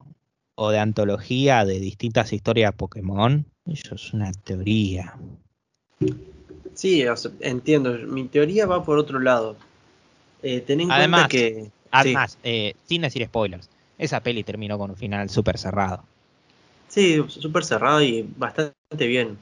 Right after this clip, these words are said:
Speaker 2: el final. A mí me gustó.
Speaker 1: Ujú.
Speaker 2: Eh, igualmente, ten en cuenta que, bueno, yo tengo entendido que el final del juego Detective Pikachu no, no, no se parece en nada.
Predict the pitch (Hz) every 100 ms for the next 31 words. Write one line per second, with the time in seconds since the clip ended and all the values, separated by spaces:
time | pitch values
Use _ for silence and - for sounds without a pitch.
0 | - 110 104 113 107 104 - _ _ -
1 | 113 131 113 104 110 - _ _ _ _
2 | _ _ 123 113 127 117 113 - _ _
3 | _ _ _ _ - 127 117 117 113 113
4 | - 135 131 156 160 170 165 170 160 -
5 | _ - 127 131 123 139 139 131 123 123
6 | 127 - _ _ _ _ - 127 123 113
7 | 127 143 139 127 123 127 135 131 123 110
8 | 127 123 127 131 117 - 127 127 120 113
9 | 107 123 120 127 127 123 127 127 117 117
10 | 113 113 - _ _ _ _ _ _ _
11 | _ - 120 117 110 110 107 - - -
12 | 113 - 107 113 113 117 110 117 117 120
13 | 120